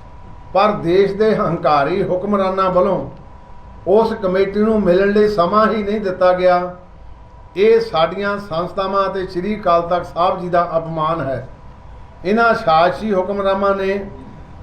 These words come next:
ਸਾਡੀਆਂ ਸਿਰਮੌਰ ਧਾਰਮਿਕ ਸ਼ਖਸੀਅਤਾਂ ਨੂੰ ਜ਼ੈਡ ਪਲੱਸ ਰੱਖਿਆ ਤੇ ਵਿਦੇਸ਼ੀ ਦੌਰਿਆਂ ਦੇ ਲਾਲਚ ਦੇ ਕੇ ਆਪਣੇ ਵੱਲ ਕਰਕੇ ਕੌਮ ਦਾ ਵੱਡਾ ਨੁਕਸਾਨ ਕਰਨ ਦਾ ਯਤਨ ਕੀਤਾ। ਮੇਰੀ ਆਪ ਜੀ ਨੂੰ ਇਹ ਬੇਨਤੀ ਹੈ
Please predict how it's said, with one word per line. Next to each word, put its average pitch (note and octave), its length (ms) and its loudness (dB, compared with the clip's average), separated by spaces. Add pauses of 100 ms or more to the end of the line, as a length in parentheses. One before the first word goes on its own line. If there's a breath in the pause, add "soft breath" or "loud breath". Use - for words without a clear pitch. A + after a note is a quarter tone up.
ਸਾਡੀਆਂ G3+ 460 4
ਸਿਰਮੌਰ F3 720 4
ਧਾਰਮਿਕ E3 440 0
ਸ਼ਖਸੀਅਤਾਂ F#3+ 580 -4
ਨੂੰ F#3 240 -4 (680 loud breath)
ਜ਼ੈਡ F3 320 4
ਪਲੱਸ F3+ 420 0
ਰੱਖਿਆ F#3 420 0
ਤੇ F#3 140 -4
ਵਿਦੇਸ਼ੀ E3 500 -8
ਦੌਰਿਆਂ E3+ 420 2
ਦੇ F#3 140 -4
ਲਾਲਚ F#3 380 0
ਦੇ F3 200 -4
ਕੇ F3 300 -4 (760)
ਆਪਣੇ F#3 400 2
ਵੱਲ F#3 240 2
ਕਰਕੇ F3+ 380 0
ਕੌਮ E3+ 360 -2
ਦਾ E3+ 120 4
ਵੱਡਾ D#3+ 320 -2
ਨੁਕਸਾਨ D#3 460 -6
ਕਰਨ D3 280 -2
ਦਾ D3 100 0 (100)
ਯਤਨ D#3 240 -4
ਕੀਤਾ। C3 340 -8 (760)
ਮੇਰੀ F#3+ 340 4
ਆਪ F#3+ 300 4
ਜੀ G#3 60 0
ਨੂੰ G#3 200 4
ਇਹ G#3 60 2
ਬੇਨਤੀ F#3+ 520 -2
ਹੈ F3+ 380 2